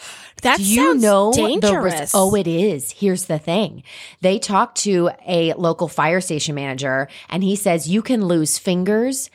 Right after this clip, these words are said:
Speaker 2: hands, and even arms because it will explode your freaking body.
Speaker 1: What did Amazon say?
Speaker 2: Well, Amazon, of course, like, wrote back and they said, "We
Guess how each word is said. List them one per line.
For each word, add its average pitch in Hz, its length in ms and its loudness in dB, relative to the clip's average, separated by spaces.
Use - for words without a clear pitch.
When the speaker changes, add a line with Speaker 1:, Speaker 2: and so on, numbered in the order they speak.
Speaker 2:
hands, 208 720 0
and 180 220 0
even 190 500 0
arms 147 800 0
because 190 360 2
it 185 120 0
will 180 160 2
explode 170 640 2
your 151 300 -2
freaking 151 480 -6
body. 139 560 -2
Speaker 1:
What 277 460 0
did 427 260 0
Amazon 311 600 0
say? 92 540 -4
Speaker 2:
Well, 165 360 0
Amazon, 175 440 -2
of 160 80 -10
course, 180 400 0
like, 147 340 -4
wrote 170 200 2
back 147 280 2
and 156 100 -4
they 151 100 -2
said, 160 320 -4
"We 170 220 0